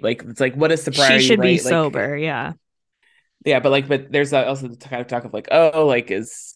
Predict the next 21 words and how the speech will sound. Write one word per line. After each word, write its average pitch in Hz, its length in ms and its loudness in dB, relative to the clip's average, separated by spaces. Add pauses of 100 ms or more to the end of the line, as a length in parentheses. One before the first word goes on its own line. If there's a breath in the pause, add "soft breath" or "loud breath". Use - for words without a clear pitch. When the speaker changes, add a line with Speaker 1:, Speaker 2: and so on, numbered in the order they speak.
(140)
Speaker 1:
is 120 260 -4
sobriety 120 720 -2
abstinence 110 560 -6
only?" 139 680 0 (180)
But 123 180 -2
also 123 280 -2
it's 120 120 -10
like, 113 240 -12
I 202 100 -2
don't 233 140 -6
think, 160 380 -8 (680)
<laughs> - 920 -10
I 247 100 -4
don't 269 240 -2
think 196 200 -4 (300)
she 180 420 -8
should 226 260 -6
be 240 120 -4
drinking 302 540 -6
specifically. 254 800 -8
<laughs> - 40 -20